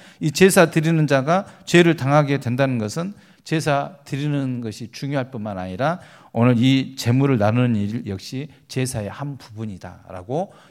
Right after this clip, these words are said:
지금 화목제를 통해서 말씀하고 있는 거죠. 그러니까 제사하는 것도 중요하지만 그 은혜를 나누는 것 또한 굉장히 중요하다. 우리가 하나님 앞에 감사함으로 예배하는 것도 중요하지만 그 은혜를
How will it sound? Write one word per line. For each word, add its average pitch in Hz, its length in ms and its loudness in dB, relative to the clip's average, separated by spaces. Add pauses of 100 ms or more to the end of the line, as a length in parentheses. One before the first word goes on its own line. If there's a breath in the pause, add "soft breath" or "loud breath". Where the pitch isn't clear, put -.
(120)
지금 101 180 -8
화목제를 156 420 -8
통해서 123 460 -12 (140)
말씀하고 101 460 -12
있는 87 220 -14
거죠. 78 200 -18
그러니까 143 380 -6 (300 loud breath)
제사하는 202 540 4
것도 196 220 -2
중요하지만 165 840 -2 (300 loud breath)
그 214 360 -4
은혜를 160 540 -2
나누는 170 600 -2
것 185 180 -4
또한 220 340 0 (240 loud breath)
굉장히 247 440 -2
중요하다. 104 720 -10
우리가 180 200 -2
하나님 180 280 0
앞에 151 380 -4 (340 loud breath)
감사함으로 143 600 -2
예배하는 120 360 -2
것도 107 180 -10
중요하지만 120 800 -8 (380 loud breath)
그 226 380 -2
은혜를 170 680 -2